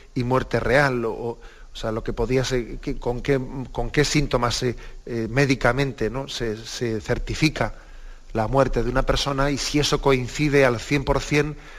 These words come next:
si eso coincide con el momento en que el alma se separa del cuerpo. Bueno, esas cosas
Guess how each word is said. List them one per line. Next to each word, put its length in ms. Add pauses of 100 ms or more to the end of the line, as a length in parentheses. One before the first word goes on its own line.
(140)
si 140
eso 140
coincide 480
con 160
el 60
momento 340
en 100
que 80
el 40
alma 260
se 100
separa 380
del 180
cuerpo. 360
Bueno, 240 (280)
esas 180
cosas 380